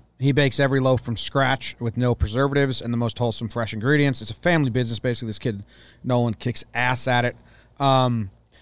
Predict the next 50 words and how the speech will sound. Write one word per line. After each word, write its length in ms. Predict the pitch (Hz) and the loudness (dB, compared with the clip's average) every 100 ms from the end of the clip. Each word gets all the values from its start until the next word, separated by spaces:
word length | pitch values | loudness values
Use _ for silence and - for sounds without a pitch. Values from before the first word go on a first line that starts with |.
| _ | _
you 100 | 156 | 2
have 100 | 175 143 | 4 4
seen 300 | 202 196 185 | 4 4 4
one 120 | 180 | 4
of 80 | 170 | 2
his, 300 | 170 143 - - | 0 0 -6 -12
co-, 140 | 139 | -10
one, 280 | - 147 143 - | -2 0 -2 -4
you 180 | 151 143 | 0 2
have 100 | 123 | 2
seen 200 | 180 170 | 0 2
his 140 | 135 | 2
one-of-a-kind 480 | 131 147 151 147 123 | 0 0 0 0 -2
s'mores 540 | - - 160 180 196 | -2 2 4 4 2
bread, 280 | - 190 208 | 2 4 4
and 100 | 165 | 2
even 180 | 139 135 | 0 0
John 240 | 127 131 | 0 0
Boy, 320 | 131 139 185 - | 2 2 0 -4
uh, 420 | 127 123 120 117 - | -4 -2 -2 -4 -6
is 240 | 143 135 107 | -2 -2 0
John 240 | 147 139 | 0 2
Boy's 160 | 135 - | 0 -2
special 380 | - 139 143 | 0 0 0
Bronx 360 | 113 131 131 123 | -2 0 -2 -2
Bomb 380 | 101 120 131 135 | -2 2 4 4
and 120 | 113 | 2
Blueberry. 400 | 104 143 151 147 | 2 4 4 4
We 100 | 165 120 | 4 2
had 120 | 113 | 0
that 100 | 104 | -2
last 240 | 117 117 - | -2 -2 -2
time. 260 | 131 156 - - - - - | -2 -2 -6 -20 -20 -20 -8
And 120 | 139 | 0
now 360 | 143 165 180 180 | 4 6 4 2
they 180 | 143 143 | 0 2
are 100 | 143 | 4
more 380 | 147 170 190 165 | 6 6 4 2
than 120 | 156 | 0
excited 500 | 160 - 151 139 131 | 0 2 4 4 2
to 100 | 135 | 2
introduce 440 | 143 147 139 135 - | 0 0 0 0 0
the 120 | 135 | 0
new 220 | 135 143 | 2 2
summer 320 | - 160 156 | 2 2 2
hit, 240 | 131 120 - - _ - | 2 0 -2 -18 _ -4
Pina 300 | 147 147 147 | 0 0 0
Colada 520 | - 139 123 120 117 | 0 2 2 2 -4
Banana 300 | 120 113 104 | -6 -6 -6
Bread. 320 | 90 92 147 | -8 -10 -12